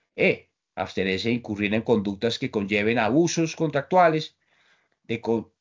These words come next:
de convenir cláusulas que puedan afectar el equilibrio del contrato o dar lugar a un abuso de la posición dominante contractual.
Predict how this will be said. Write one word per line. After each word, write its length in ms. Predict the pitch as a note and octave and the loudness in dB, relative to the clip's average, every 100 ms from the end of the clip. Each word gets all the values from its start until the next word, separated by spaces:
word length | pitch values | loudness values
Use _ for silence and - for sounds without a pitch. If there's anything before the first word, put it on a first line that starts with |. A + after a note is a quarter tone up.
| _ _ _ - | _ _ _ -4
de 240 | B2 A#2 _ _ | -4 -4 _ _
convenir 580 | B2+ A#2 A#2 A#2+ B2 B2 | 0 2 2 2 0 0
cláusulas 600 | D#3 D3 C#3 D#3+ D3 - | 2 2 2 0 0 -2
que 100 | B2+ | -4
puedan 300 | A#2 A#2+ C#3 | 0 2 0
afectar 400 | C#3+ A#2 A2+ A#2 | -2 -4 0 0
el 120 | B2 | -2
equilibrio 440 | C#3+ A#2 A2+ A2 | -4 -4 -4 -2
del 100 | C3+ | -2
contrato 560 | C3 A2+ E3+ E3 D#3+ - _ _ _ _ - | -2 2 2 2 -6 -10 _ _ _ _ -6
o 120 | G2+ | 0
dar 160 | A2 | 2
lugar 340 | A#2+ C3 C3 C3+ | 2 0 2 2
a 80 | C#3 | 2
un 100 | C#3+ | 0
abuso 360 | C#3 C3+ D3+ | -2 -2 -2
de 40 | C#3+ | 0
la 160 | C3 | 0
posición 380 | A2+ G2 - G#2+ | -2 -10 -6 -2
dominante 500 | A#2 A#2+ G#2 F#2+ A2 | 0 0 -2 -4 -4
contractual. 640 | D3 C3+ G#2+ - A3+ - | -6 -6 -6 2 2 2